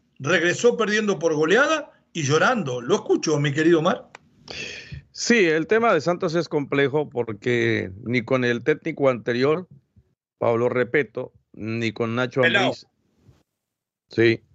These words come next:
Speaker 2: ni con Nacho Ambriz ahora parece, el arranque no ha sido bueno, eh, lo dice <laughs> todo el resultado, tres a cero, pero usted pregunta por Lema, y Lema,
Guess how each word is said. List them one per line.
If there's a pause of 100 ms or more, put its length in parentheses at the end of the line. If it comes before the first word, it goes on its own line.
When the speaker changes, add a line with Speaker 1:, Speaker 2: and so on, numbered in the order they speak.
(480)
Speaker 2:
ni
con
Nacho
Ambriz
ahora
parece,
el
arranque
no
ha
sido
bueno, (480)
eh,
lo
dice
<laughs>
todo
el
resultado,
tres
a
cero, (500)
pero
usted
pregunta
por
Lema,
y
Lema,